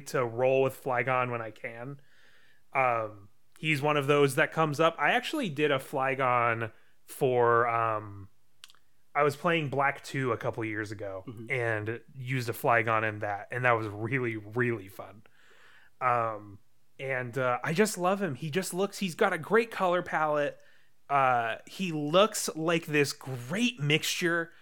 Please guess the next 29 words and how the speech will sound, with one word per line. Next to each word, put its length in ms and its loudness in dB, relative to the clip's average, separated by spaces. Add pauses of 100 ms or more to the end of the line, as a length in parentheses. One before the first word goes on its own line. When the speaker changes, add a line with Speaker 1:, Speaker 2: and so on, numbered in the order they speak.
(240)
Speaker 1:
between, 460 0
like, 180 0
a 60 0
desert 640 0
bug 300 6
and 100 -2
a 40 -2
dragon. 680 0 (460)
Um, 580 -4 (460)
and 440 0
he's 400 -6
just 260 -2
so 180 2
funny. 500 -12 (200)
I 320 6
love 320 2
Flygon 500 -2
with 140 -12 (100)
all 220 0
of 120 -6
my 160 -10
heart. 280 -18 (920)
Speaker 2:
I 100 -4
respect 500 -6
that 260 -6
pick 220 -8 (100)
fully. 400 -6 (100)
You 160 -6
know, 320 -2